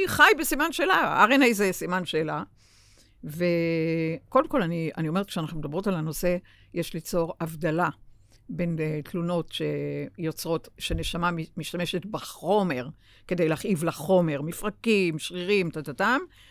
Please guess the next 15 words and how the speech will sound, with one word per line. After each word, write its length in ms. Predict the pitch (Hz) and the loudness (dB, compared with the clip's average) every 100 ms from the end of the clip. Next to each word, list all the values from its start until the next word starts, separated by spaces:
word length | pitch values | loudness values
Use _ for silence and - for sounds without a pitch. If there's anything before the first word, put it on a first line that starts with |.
| - | -6
ונשמה 580 | 175 175 - 175 269 285 | -4 -2 0 4 4 4
שמשתמשת 960 | 277 196 220 185 - 180 247 220 208 - - - | 2 -4 -4 -6 -4 -2 -2 0 -2 -4 -20 -10
במערכת 420 | 170 170 - - | -4 -2 -2 -2
העצבים 380 | 190 180 175 202 | -2 -2 -2 -2
המרכזית 520 | 180 156 175 180 214 | -2 -4 -6 -6 -4
או 40 | 180 | -4
הפריפריאלית. 920 | 160 156 143 151 156 156 156 135 - - _ - - | -4 -8 -8 -8 -6 -4 -4 -6 -12 -20 _ -20 -20
זה, 240 | 185 160 156 - - | -10 -4 -4 -4 -6
אה, 120 | 160 156 | -4 -2
תוכן 260 | 208 214 | -4 -2
שונה 360 | 202 - 175 196 | -4 -4 -2 -2
מבחינת 480 | 180 - 165 160 - | -4 -8 -6 -6 -6
הטיפול. 400 | 156 - 131 127 | -10 -8 -6 -6
אני 120 | 131 | -6
כבר 260 | - 160 | -6 -6